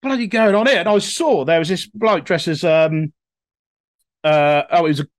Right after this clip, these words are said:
Guards Pioneer, dressed as one of them. And he had his foot wedged under the door. So <laughs> I can't, I gave my musket to someone. I can't remember who it was. I gave me bacon to somebody, but it's that heat at the moment. I was like, "Right, take this."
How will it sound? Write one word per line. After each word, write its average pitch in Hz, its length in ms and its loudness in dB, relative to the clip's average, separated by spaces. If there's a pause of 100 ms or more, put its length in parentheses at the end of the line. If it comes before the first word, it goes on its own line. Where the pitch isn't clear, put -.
Guards 175 300 0
Pioneer, 160 580 0 (680)
dressed 208 180 0
as 196 80 -2
one 202 140 2
of 226 60 2
them. 220 260 0 (100)
And 240 140 0
he - 20 2
had 320 80 2
his 247 160 -2
foot - 400 -4
wedged 170 380 -2
under 196 180 0
the 190 100 0
door. 190 360 0
So 220 280 -2 (440)
<laughs> - 0 - (500)
I 269 920 -2
can't, - 40 -6
I 208 320 0
gave 285 220 2
my 208 140 2
musket 214 340 -2
to 170 60 -10
someone. 160 400 0
I 143 80 -2
can't 247 240 -2
remember 190 400 0
who 160 60 -6
it 156 60 -14
was. 143 360 -4 (420)
I 165 80 -2
gave 240 220 2
me 220 80 -2
bacon 214 380 0
to - 40 -2
somebody, 123 640 -2 (160)
but 185 160 2
it's 202 220 0
that 180 100 0
heat 220 160 2
at 175 60 -4
the 175 80 0
moment. 170 420 0
I 165 60 -2
was 185 100 2
like, 196 140 0
"Right, 202 240 0
take 208 260 -2
this." - 280 -12